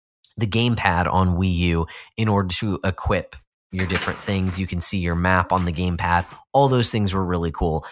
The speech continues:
However, I just don't see Nintendo actually using that in any way. You know, like, the, the, the least invasive version that I can think of that is that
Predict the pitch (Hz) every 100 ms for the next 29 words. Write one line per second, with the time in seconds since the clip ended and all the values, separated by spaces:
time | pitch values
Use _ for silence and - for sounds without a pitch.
0 | - - 110 107 90 98 98 98 90 95
1 | 98 - 95 90 - 95 90 85 80 85
2 | 82 80 80 78 76 _ _ _ - 104
3 | 87 - 110 95 90 85 82 78 _ _
4 | 92 87 87 90 90 82 85 78 69 82
5 | 82 76 - - - _ _ _ - 95
6 | 85 - - 90 85 80 78 78 78 78
7 | 80 78 85 85 78 76 - - - 143
8 | 131 127 117 120 - 127 - 123 127 -
9 | 127 120 107 113 107 101 95 - 104 110
10 | 123 147 - - - 123 107 101 107 -
11 | 113 98 90 98 92 98 92 90 87 92
12 | 85 85 80 76 76 73 - - - -
13 | 120 107 98 95 90